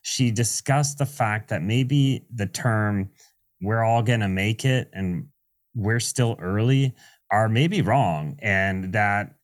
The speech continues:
it's maybe overly positive, and s-, sometimes those terms are used to be too optimistic, and they aren't a realistic point of view. So we covered a lot in this episode,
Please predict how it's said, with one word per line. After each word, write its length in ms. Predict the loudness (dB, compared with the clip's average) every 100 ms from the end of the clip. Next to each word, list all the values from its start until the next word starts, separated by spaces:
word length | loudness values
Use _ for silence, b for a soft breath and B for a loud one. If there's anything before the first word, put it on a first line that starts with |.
| -10
it's 180 | -4 0
maybe 260 | 0 0 4
overly 440 | 4 4 2 2
positive, 840 | 0 0 2 4 2 4 2 0 -4
and 380 | -2 0 0 -4 B B B
s-, 220 | -8 -8 -6
sometimes 640 | -2 0 0 2 2 0 2
those 220 | 2 0
terms 480 | -2 0 2 2 2
are 120 | 0
used 540 | 2 2 2 0 -4 B B -14 0
to 460 | 2 4 2 0
be 220 | -2 -2 -2
too 300 | 0 0 2
optimistic, 1000 | 0 2 2 2 2 0 0 -2 -2 B B B _
and 300 | 0 2 2
they 80 | 0
aren't 240 | 2 2 2
a 20 |
realistic 520 | 4 4 2 0 0
point 200 | 0 2
of 60 | 2
view. 300 | 0 0 -4 -8
So 400 | 0 2 0 -4 -2
we 100 | 0
covered 300 | 2 0 2
a 60 | 2
lot 340 | 2 2 2
in 80 | 2
this 200 | 2 0
episode, 600 | -2 -2 0 0 0